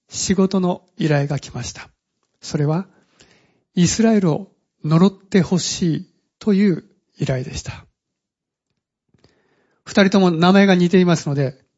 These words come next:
非常に紛らわしいわけですが、この仕事の依頼をしたのが、モアブのバラク王、そして依頼を受けたのがですね、預言者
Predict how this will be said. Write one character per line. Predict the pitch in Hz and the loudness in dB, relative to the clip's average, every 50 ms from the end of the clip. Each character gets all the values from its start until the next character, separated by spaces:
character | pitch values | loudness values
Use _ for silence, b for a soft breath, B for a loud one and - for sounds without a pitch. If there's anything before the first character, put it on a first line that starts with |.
| _ _ _ | _ _ _
非 | - 185 | -4 0
常 | 170 175 165 | 2 4 4
に | 165 151 151 - - _ _ _ _ _ - | 2 2 -2 -4 -10 _ _ _ _ _ -4
紛 | 160 156 160 160 156 | 0 2 2 4 4
ら | 165 | 4
わ | 160 | 2
し | 156 - - | 2 0 -2
い | 156 | -2
わ | 147 | -2
け | 139 - 135 | -2 -4 -6
で | 131 | -8
す | 123 - | -8 -10
が、 | - - 143 - b b b b b b b b b b b b b b | -12 -16 -16 -18 b b b b b b b b b b b b b b
こ | - - 202 | -4 0 2
の | 208 202 | 4 4
仕 | - - 233 | 4 4 2
事 | 240 233 - 233 | 4 4 4 4
の | 226 214 | 4 4
依 | 202 208 | 4 4
頼 | 208 208 208 202 196 | 4 4 4 4 4
を | 190 190 - - | 2 0 0 -4
し | - - | -8 -6
た | - 233 226 | -4 -2 -2
の | 220 202 | 0 0
が、 | 185 196 196 180 - - _ _ _ _ _ _ _ _ _ - | 0 2 0 0 -2 -6 _ _ _ _ _ _ _ _ _ -2
モ | 175 175 175 | 2 2 2
ア | 180 | 2
ブ | 160 165 | 2 0
の | 156 165 175 202 - _ _ _ _ | -2 -2 -2 -4 -6 _ _ _ _
バ | - 139 - 165 180 | -4 2 2 4 4
ラ | 202 196 | 4 2
ク | - - - - 208 196 - - | 0 -2 -4 0 0 0 0 0
王、 | 196 170 143 127 123 170 170 - _ _ _ _ _ _ _ _ _ _ _ _ _ _ _ _ _ | -2 -2 -2 -4 -4 -8 -12 -16 _ _ _ _ _ _ _ _ _ _ _ _ _ _ _ _ _
そ | - - 160 | -8 -6 -4
し | - | -2
て | - 180 | -2 -2
依 | - - - | -2 0 0
頼 | 190 175 180 190 190 175 | 2 4 4 6 4 4
を | - | 2
受 | - 170 - | 0 0 -2
け | 202 | 0
た | - 180 | 0 -2
の | 160 143 | -2 -2
が | 123 - | -6 -8
で | - - | -10 -14
す | - - | -8 -6
ね、 | 185 185 185 - _ _ - | -4 -4 -4 -6 _ _ -2
預 | 175 160 | -2 0
言 | 160 165 156 147 135 | 2 0 0 -2 -2
者 | - - 156 - - | -4 -6 -6 -6 -8